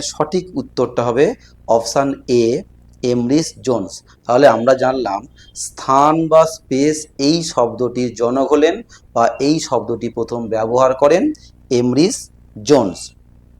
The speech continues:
তোমরা মনে রাখবে, ভূগোলের স্থান বলতে বোঝায় একটি ক্ষেত্রকে, যার অবস্থান থাকতেও পারে, আবার কোনো ক্ষেত্রে কিন্তু অবস্থান নাও থাকতে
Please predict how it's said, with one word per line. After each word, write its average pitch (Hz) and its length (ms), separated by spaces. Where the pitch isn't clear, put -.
তোমরা 151 220
মনে 147 200
রাখবে, 113 280
ভূগোলের 190 420
স্থান - 420
বলতে 165 240
বোঝায় 117 380
একটি 160 280
ক্ষেত্রকে, 127 600
যার 123 400
অবস্থান 139 420
থাকতেও 143 520
পারে, 170 180
আবার 123 260
কোনো 156 260
ক্ষেত্রে - 360
কিন্তু 135 220
অবস্থান 127 440
নাও 123 160
থাকতে 107 260